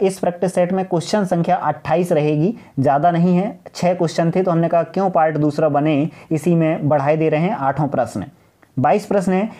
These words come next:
सत्रह सौ चौंसठ के बक्सर के युद्ध में अंग्रेजों के खिलाफ अवध के किस नवाब ने मीर कासिम और मुगल सम्राट का साथ दिया था? सत्रह सौ चौंसठ बक्सर के युद्ध में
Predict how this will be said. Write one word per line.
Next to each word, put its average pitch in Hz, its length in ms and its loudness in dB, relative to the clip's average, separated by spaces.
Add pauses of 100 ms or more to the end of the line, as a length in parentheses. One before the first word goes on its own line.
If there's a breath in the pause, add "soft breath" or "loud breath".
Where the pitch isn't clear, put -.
(440 loud breath)
सत्रह 262 380 -2
सौ 240 140 0
चौंसठ 185 380 -2
के 208 160 0
बक्सर 175 360 0
के 208 100 0
युद्ध 175 240 2
में 202 160 0
अंग्रेजों 185 500 0
के 180 140 0
खिलाफ 165 500 0
अवध 180 380 2
के 175 240 0
किस 233 360 -2
नवाब 180 500 4
ने 117 260 0 (280 loud breath)
मीर 180 340 4
कासिम 180 400 0
और 160 140 2
मुगल 160 300 2
सम्राट 160 400 0
का 156 140 0
साथ 151 500 -2
दिया 131 400 2
था? - 420 -4 (920)
सत्रह 143 380 -2
सौ 143 140 -4
चौंसठ 180 480 -2
बक्सर 156 460 0
के 151 120 -2
युद्ध 127 220 0
में 160 260 0